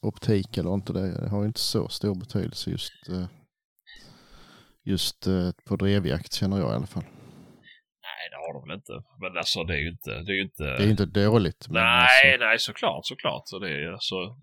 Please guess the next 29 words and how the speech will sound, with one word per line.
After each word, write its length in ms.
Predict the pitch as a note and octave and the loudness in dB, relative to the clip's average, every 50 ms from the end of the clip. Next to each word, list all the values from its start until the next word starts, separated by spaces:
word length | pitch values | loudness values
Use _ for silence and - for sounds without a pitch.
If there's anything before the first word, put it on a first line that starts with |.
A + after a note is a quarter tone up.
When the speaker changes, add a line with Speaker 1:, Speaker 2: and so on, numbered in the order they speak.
| _ _ _ | _ _ _
Speaker 2:
så 200 | - - - - | -8 -6 -4 -4
som 140 | F#2+ - F#2+ | -4 -4 -4
det 60 | - | -4
ser 160 | - - F2 C2 | -2 -2 -2 -4
ut 80 | - | -4
att 60 | - | -4
titta 300 | - G#2+ F#2 - - A#1 | -6 -6 -4 -4 -4 -6
i 40 | G#1+ | -6
den 120 | B1 C#2+ E2 | -6 -8 -10
var 140 | E2+ E2+ | -10 -10
det 80 | - F#2+ | -10 -10
ju, 280 | G2+ G#2+ A2 A#2+ B2+ C3+ _ _ _ _ _ _ _ _ _ _ _ _ _ _ _ _ _ _ _ _ | -12 -10 -10 -12 -12 -14 _ _ _ _ _ _ _ _ _ _ _ _ _ _ _ _ _ _ _ _
Speaker 1:
Mm, 100 | - G#2 - | -6 -6 -6
Speaker 2:
alltså, 160 | - - F#2+ | -4 -4 0
Speaker 1:
jo, 140 | F#2 B2 C#3+ | 2 4 4
ja. 80 | C3 F2 A2 | 4 2 2
Speaker 2:
jag, 160 | C3+ C3 G#2+ | 0 0 2
jag, 120 | C3+ B2+ A#2 | 2 2 2
jag, 140 | C#3+ C#3 A#2 - - - | 2 0 0 0 -2 -2
jag 140 | A#2+ B2+ - | -2 -2 0
kan 100 | - C3 | 0 -2
ju 40 | B2 | -2
inte 120 | - A#2+ | -2 -4
säga 280 | - - C3 A#2+ A2 G#2 | -2 0 2 2 0 0
att 100 | - - | -2 -4
jag 120 | G2+ - | -4 -2
ser 260 | - B2 G2+ E2+ D#2+ | -2 -2 -2 -2 -4
någon 120 | D2+ D#2+ - | -6 -10 -8
skillnad 340 | - G2+ F2+ F2 - - | -6 -6 -6 -6 -8 -12